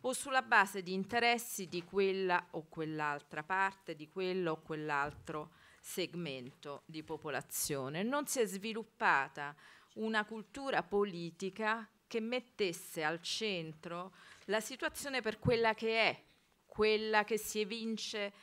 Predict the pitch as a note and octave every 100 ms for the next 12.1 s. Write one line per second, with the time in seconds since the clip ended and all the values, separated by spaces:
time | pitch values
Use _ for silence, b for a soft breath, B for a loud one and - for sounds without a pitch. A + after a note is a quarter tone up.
0 | B B F3 F#3+ G3+ A#3+ F#3 - - -
1 | E3+ D3+ E3+ - F3 E3 E3+ E3+ D#3+ E3
2 | E3 D#3+ F3+ D#3+ - A#3 - E3 F3 G4
3 | - G#3+ - G#3 C#4 C#4 C#4+ - E3 A3+
4 | B3 D#4 D#4 F#3+ F3 - B3 A#3+ F#3+ E3+
5 | E3+ F#3+ G#3 - A#3+ G#3 - D#3 D#3+ D#3+
6 | F3+ E3+ D#3 D#3 D#3+ D#3 B B B -
7 | D3+ D3+ E3 D#3 D#3+ - G3+ D#3+ D3 -
8 | - D#3+ D3+ C#3 - D3 F3+ F3+ D3 C3+
9 | D3+ G3 B B - B3+ D#4+ - B3+ F#3+
10 | G3 D4 D#4 D4+ _ - F#3 D3 D3 E3+
11 | F#3+ - D4+ D#4+ C#4+ G3+ D#3+ D3+ E3+ G3+
12 | A#3+